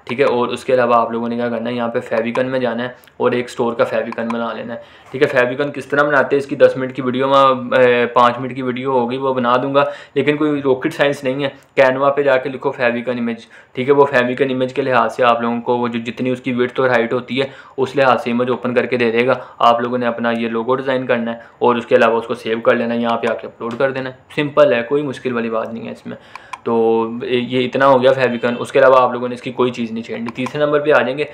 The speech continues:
और आप लोगों ने ये दो जो option इनको on कर लेना है और आप लोगों की जो theme है वो इस तरह का design हो जाएगा। ठीक हो गया, तो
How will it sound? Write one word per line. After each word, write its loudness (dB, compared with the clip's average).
और 6
आप 4
लोगों -2
ने -6
ये -2
दो -2
जो -4
option -6
इनको -4
on -6
कर -6
लेना -8
है -10
और 8
आप 6
लोगों -6
की -10
जो -6
theme -6
है -6
वो 2
इस -6
तरह 4
का 4
design -4
हो -8
जाएगा। -8
ठीक -4
हो 4
गया, -2
तो 0